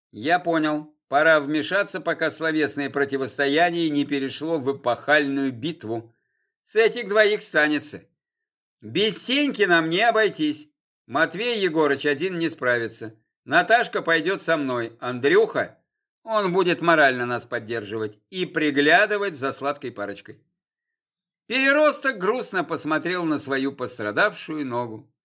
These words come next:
Его угнетал тот факт, что всё основное веселье проходит мимо него. Мне кажется, всё-таки рассказы дядьки про деда,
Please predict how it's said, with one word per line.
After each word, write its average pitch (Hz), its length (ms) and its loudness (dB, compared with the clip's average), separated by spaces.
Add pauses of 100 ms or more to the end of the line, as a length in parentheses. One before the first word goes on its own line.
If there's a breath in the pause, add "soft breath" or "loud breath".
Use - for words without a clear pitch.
(320)
Его 214 520 4
угнетал 190 580 0
тот 170 200 -4
факт, 185 440 -2
что 147 320 -6
всё 202 360 -4
основное 139 680 0
веселье 240 560 -4
проходит 185 680 -2
мимо 202 460 -2
него. 113 640 -2 (460)
Мне 202 360 0
кажется, 240 560 0
всё-таки 190 420 -2
рассказы 175 680 2
дядьки 143 500 2
про 117 220 -4
деда, 135 560 -2